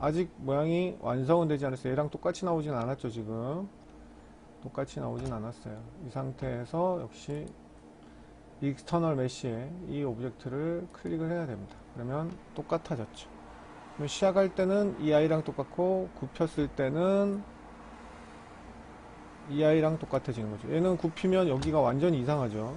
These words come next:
여기 메쉬 모양이 다르죠. 굽혔을 때는 여기 메쉬랑 여기 메쉬랑 똑같은 거죠.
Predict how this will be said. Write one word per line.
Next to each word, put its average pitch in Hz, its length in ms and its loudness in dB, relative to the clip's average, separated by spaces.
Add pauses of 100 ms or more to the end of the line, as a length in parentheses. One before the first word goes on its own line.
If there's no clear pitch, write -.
여기 131 160 0
메쉬 127 300 0
모양이 151 260 4
다르죠. 127 440 0 (560)
굽혔을 - 380 2
때는 160 320 0
여기 135 240 2
메쉬랑 127 500 2 (160)
여기 120 140 -2
메쉬랑 120 340 -2
똑같은 117 360 -4
거죠. 107 140 -4